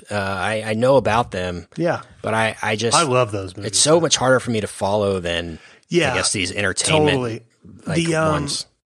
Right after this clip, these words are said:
Speaker 2: the Too Big to Fail one is, is really well done. Like, meaning it's super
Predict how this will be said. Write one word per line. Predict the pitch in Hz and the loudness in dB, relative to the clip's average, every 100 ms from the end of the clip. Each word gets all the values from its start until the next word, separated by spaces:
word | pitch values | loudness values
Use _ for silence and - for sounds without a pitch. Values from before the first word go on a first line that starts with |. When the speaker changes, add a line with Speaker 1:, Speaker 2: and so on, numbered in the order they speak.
| - | -8
Speaker 2:
the | 147 | -6
Too | - 233 | -4 -4
Big | 220 254 | -4 -2
to | 202 | -2
Fail | 135 - 139 135 | -2 2 2 4
one | 117 113 107 107 - _ _ _ - | 2 0 -4 -8 -12 _ _ _ -8
is, | 147 - | -8 -4
is | 147 123 127 | -2 -2 -2
really | 127 135 123 117 107 127 _ | 0 2 2 0 -2 -8 _
well | 151 131 113 | 0 2 4
done. | 107 120 - | 2 0 2
Like, | 143 113 | 2 2
meaning | 135 135 123 117 117 | 0 0 0 -2 -6
it's | - 113 | -8 -4
super | - - 139 127 110 | 0 0 0 0 -2